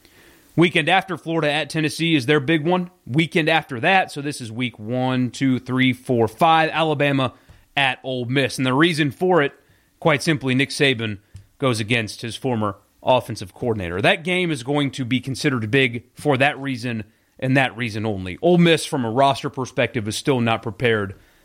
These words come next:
to compete with Alabama, in my opinion. You don't see Ole Miss again until the Egg Bowl.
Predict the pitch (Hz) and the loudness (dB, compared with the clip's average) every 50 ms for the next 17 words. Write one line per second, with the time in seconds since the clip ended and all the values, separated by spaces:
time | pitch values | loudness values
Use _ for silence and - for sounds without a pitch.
0 | _ _ - - 143 - 139 110 98 - 147 139 123 - 117 113 123 120 104 98 | _ _ -2 -2 0 0 0 -4 -2 0 -2 -2 -2 -2 -2 0 0 0 0 0
1 | 98 95 90 107 101 95 82 65 64 - _ - 123 117 110 104 95 92 - - | -4 -6 -6 -4 -6 -6 -6 -8 -12 -12 _ -4 -2 0 0 0 0 -2 -2 -4
2 | 120 98 82 87 _ _ _ _ _ _ _ _ _ _ _ _ _ _ _ _ | -4 -4 -6 -10 _ _ _ _ _ _ _ _ _ _ _ _ _ _ _ _
3 | _ - - - - - - - - - - _ _ - - 165 196 208 - - | _ -20 -20 -20 -20 -20 -20 -20 -20 -20 -20 _ _ -2 0 2 2 2 2 2
4 | 190 190 190 196 208 202 - 180 156 139 175 185 190 170 156 143 127 - - 180 | 2 2 4 4 2 2 2 0 0 2 2 4 4 2 2 0 -2 -2 2 4
5 | 180 190 196 196 185 160 165 170 165 165 160 143 117 104 110 95 87 101 | 6 6 6 6 4 4 4 4 4 4 4 2 0 -4 -6 -6 -6 -12